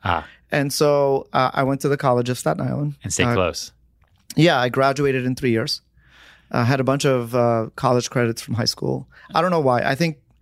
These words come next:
Speaker 2: just I've got this way of memorizing things, I guess. Um, but yeah, finished school pretty quickly and then, uh, launched the tech support company.
Speaker 1: Got it. And did you always love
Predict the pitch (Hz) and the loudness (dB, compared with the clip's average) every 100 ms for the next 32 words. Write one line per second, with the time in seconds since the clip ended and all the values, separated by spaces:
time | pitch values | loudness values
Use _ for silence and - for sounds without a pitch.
0 | _ _ _ - 151 - _ _ - _ | _ _ _ -2 -2 -2 _ _ -20 _
1 | _ - 143 131 143 143 135 - - - | _ -4 -2 0 -2 -2 -6 -10 -18 -18
2 | - _ 127 139 135 120 127 127 123 117 | -18 _ 2 4 4 2 0 2 0 -2
3 | 113 113 71 - - - - - - 135 | -4 -6 -6 -6 -6 -6 -8 -10 -2 0
4 | 131 131 139 - _ _ _ _ - _ | 0 0 -4 -8 _ _ _ _ -20 _
5 | 165 165 - 175 156 165 151 151 147 156 | 0 2 0 -2 0 -2 0 -2 0 -4
6 | 160 147 139 135 131 127 123 127 123 - | -2 0 2 0 0 0 -2 -2 -4 -4
7 | 120 123 120 - 123 - 131 131 - _ | -4 -4 -4 -4 -6 -4 -10 -10 -14 _
8 | _ _ _ _ - 87 85 - _ _ | _ _ _ _ -2 -2 -2 -10 _ _
9 | - 104 104 107 110 117 113 101 95 104 | -6 -2 0 2 2 2 0 -2 -2 0
10 | 107 107 110 95 - - | 0 0 -4 -8 -18 -20